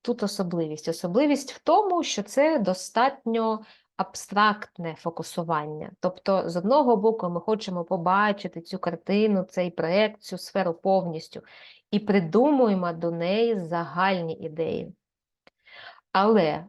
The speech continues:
особливість є в тому, що потім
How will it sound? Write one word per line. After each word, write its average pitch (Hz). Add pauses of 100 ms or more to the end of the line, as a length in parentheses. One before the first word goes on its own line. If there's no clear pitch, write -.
(180)
особливість 190
є 175
в 170
тому, 277
що 185
потім 208